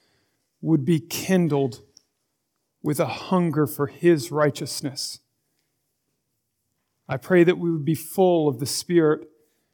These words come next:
that cries out, "Your face, O Lord, I will seek." Amen.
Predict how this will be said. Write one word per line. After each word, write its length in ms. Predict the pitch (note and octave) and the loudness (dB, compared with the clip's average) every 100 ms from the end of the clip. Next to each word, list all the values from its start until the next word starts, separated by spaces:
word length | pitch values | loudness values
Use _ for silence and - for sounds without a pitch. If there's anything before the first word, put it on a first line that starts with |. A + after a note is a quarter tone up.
| _ _ | _ _
that 200 | E3+ F#3+ | -2 -2
cries 480 | - - F3+ F#3 D3+ | -4 -2 2 4 4
out, 300 | F3 D3+ - | 4 2 0
"Your 160 | D#3 D3+ | -2 -4
face, 500 | - F3 D#3+ - - | 0 2 2 0 -4
O 160 | D#3+ | -4
Lord, 440 | D#3 D#3+ D#3 C#3 - | -2 0 2 0 -2
I 140 | D3 | -4
will 160 | C3 B2 | -4 -8
seek." 440 | - C3 - - - _ _ _ _ _ _ _ _ _ _ _ C#3+ | -8 -8 -10 -20 -20 _ _ _ _ _ _ _ _ _ _ _ -8
Amen. 440 | B2+ C3+ B2 G2 | -4 -4 -4 -8